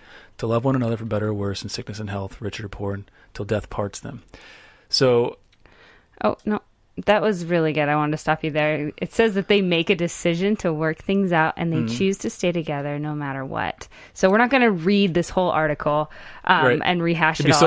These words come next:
Speaker 1: so
Speaker 2: You should
Speaker 1: tempting to. It's
Speaker 2: definitely,
Speaker 1: very
Speaker 2: yeah,
Speaker 1: tempting.
Speaker 2: you should
Speaker 1: <laughs>
Speaker 2: definitely check it out for yourself. But, um, you know, in terms of, in terms of your marriage, we've,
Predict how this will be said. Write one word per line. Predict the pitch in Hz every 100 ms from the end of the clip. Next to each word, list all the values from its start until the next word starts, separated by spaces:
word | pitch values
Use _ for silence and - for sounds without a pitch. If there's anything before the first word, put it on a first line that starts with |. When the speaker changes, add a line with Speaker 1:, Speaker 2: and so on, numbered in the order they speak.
| 147
Speaker 1:
so |
Speaker 2:
You | 190
should | - 135
Speaker 1:
tempting | - 185 117
to. | 113 165
It's | 165
Speaker 2:
definitely, |
Speaker 1:
very | 156 131
Speaker 2:
yeah, | 190
Speaker 1:
tempting. | 180 220
Speaker 2:
you | 226
should | - 202
Speaker 1:
<laughs> | 185
Speaker 2:
definitely | 190 214 196 175 175
check | 180 175
it | 170
out | 156 -
for |
yourself. | 170 160 160 147 -
But, | - 151 - - - - -
um, | 185 160 147 -
you | 185 185
know, | 175 170
in | 180
terms | 190 190 175
of, | 165 156 - _ -
in | 185
terms | 208 190 170
of | 160
your | 160
marriage, | 170 175 160 160
we've, | 156